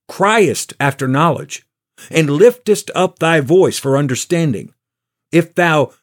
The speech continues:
seekest her as silver, and searchest for her as for hid treasures,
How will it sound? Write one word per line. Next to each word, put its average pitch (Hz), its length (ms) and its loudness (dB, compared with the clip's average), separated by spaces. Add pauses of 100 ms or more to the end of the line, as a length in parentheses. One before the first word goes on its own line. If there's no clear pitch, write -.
(200)
seekest - 580 -2
her 101 240 -2
as - 220 -2
silver, 165 520 0 (480)
and 170 200 0
searchest 226 540 0
for 113 140 0
her 117 220 0
as 147 240 -4
for 147 160 -2
hid 151 180 0
treasures, 135 600 -4